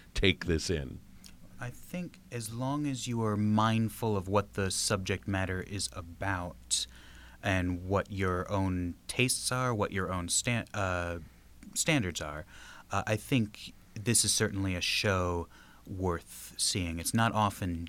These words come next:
Speaker 2: done, and it's certainly not often done in communities like Kenosha, one of the reasons we chose to do it.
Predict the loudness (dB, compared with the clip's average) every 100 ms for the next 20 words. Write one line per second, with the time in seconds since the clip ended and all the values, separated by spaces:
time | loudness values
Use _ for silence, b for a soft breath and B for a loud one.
0 | 0 2 2 0 -4 -4 -4 -2 0 0
1 | 0 0 0 0 -2 -4 -2 -2 -2 -6
2 | -8 b b -6 -2 0 0 -2 -4 -4
3 | -6 -8 -10 -6 -4 -4 -6 -8 -8 -8
4 | -8 -6 -6 -6 -10 -10 -8 -8 -10 -10
5 | -8 -8 -10